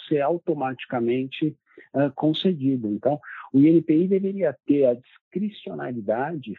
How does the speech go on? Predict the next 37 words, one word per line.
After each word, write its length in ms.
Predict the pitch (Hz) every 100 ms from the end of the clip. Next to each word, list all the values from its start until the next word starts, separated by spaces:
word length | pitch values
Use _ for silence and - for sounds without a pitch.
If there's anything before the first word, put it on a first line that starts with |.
| -
regulatória 960 | 131 139 143 113 - 120 156 180 123 -
de 180 | 101 131
analisar 600 | 127 131 110 90 87 139
o 80 | 180
processo 420 | 151 131 127 127
e 20 |
falar 140 | 156
assim: 140 | - 156
"Olha, 280 | 120 90 -
realmente 600 | 123 151 117 131 160 156
foi 180 | - 131
uma 120 | 123
análise 280 | 117 117 104
que 80 | -
demorou 440 | 104 113 107 110 107
muito 440 | 107 143 208 170
tempo, 560 | - 110 123 131 - -
teve 200 | 135 117
alguns 300 | 117 127 110
atrasos 540 | 107 - 117 104 110 -
por 160 | 113 -
falhas 400 | - 117 135 117 101
estruturais 720 | - 113 98 104 101 127 101
do 100 | 113
I 40 |
N 120 | 104
P 160 | 90 87
I, 300 | 98 160 185 - - - _
mas, 220 | 127 -
por 180 | 147 143
exemplo, 380 | 127 123 110 - _ - -
essa 280 | 143 - 165
demora 640 | 151 139 135 156 180 170
do 160 | 139 143
interessado 960 | 135 139 127 113 _ 127 127 113 101 101 _ _ - 139
em, 640 | 120 120 113 113 110 104 -
em 360 | 117 110 104